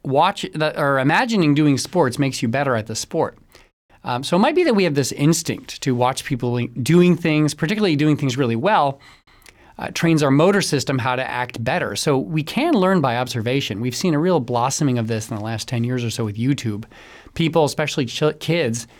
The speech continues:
learning how to dance, learning how to do anything by watching other people do it on YouTube, right? You can, um, we can learn by observation. And one, uh, I think one reason we like sports so much, the reason we like to watch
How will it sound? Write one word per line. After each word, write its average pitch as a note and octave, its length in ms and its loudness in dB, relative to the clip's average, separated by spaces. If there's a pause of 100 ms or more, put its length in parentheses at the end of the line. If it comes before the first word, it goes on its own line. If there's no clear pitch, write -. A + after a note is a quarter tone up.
(300)
learning D3+ 240 2
how C#3 140 0
to A#2 80 -4
dance, B2 400 -4
learning E3 180 4
how E3 80 2
to D#3 80 2
do D3 160 2
anything B2+ 640 0 (460)
by A2+ 100 -2
watching C3 540 0
other B2+ 180 0
people A#2+ 280 -4
do C#3+ 200 0
it A2 80 -2
on G#2+ 200 -6
YouTube, C3+ 360 -4
right? A2+ 220 -8
You B2+ 100 -6
can, A2+ 300 -6 (400)
um, A#2+ 400 -6
we D3+ 100 0
can C#3 160 2
learn D3+ 240 4
by A#2+ 220 0
observation. A2+ 760 -4 (800)
And D#3+ 140 2
one, A#3+ 340 2
uh, C#3+ 260 0
I C3 60 -4
think A3+ 180 -4
one D#3+ 140 4
reason E3 300 2
we C3+ 80 0
like A#2 160 0
sports A3+ 380 -2
so A2 120 -4
much, - 380 -12 (400)
the D#3 100 -2
reason E3 240 4
we C#3+ 80 2
like C#3 280 -2
to C#3 100 -2
watch B2 340 0